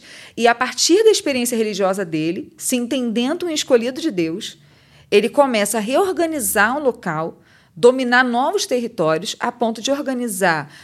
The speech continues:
é, em, em, com cinco favelas, um complexo que ele chama de Complexo Israel. Então, ali, o que, o que parece acontecer é que,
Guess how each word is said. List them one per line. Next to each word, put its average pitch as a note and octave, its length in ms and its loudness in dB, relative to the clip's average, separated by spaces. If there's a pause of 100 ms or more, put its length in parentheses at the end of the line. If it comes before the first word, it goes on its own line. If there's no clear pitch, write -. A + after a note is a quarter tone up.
(160)
é, F#3 300 4
em, - 280 -12
em, F3+ 40 -8
com F#3 340 -6
cinco D4+ 400 0
favelas, G#3+ 540 0
um A#3 80 -4
complexo A#3 600 -2
que D4+ 100 -6
ele C4+ 80 -6
chama G3 260 -4
de F#3+ 80 -8
Complexo A3+ 400 -8
Israel. G#3+ 480 -10 (720)
Então, F3 260 -2
ali, G3+ 480 -2
o A3 120 -2
que, A3 280 -6
o F#3+ 80 -2
que F#3+ 200 -8
parece F3+ 580 0
acontecer F3 800 -4
é G#3 100 0
que, G3 400 -6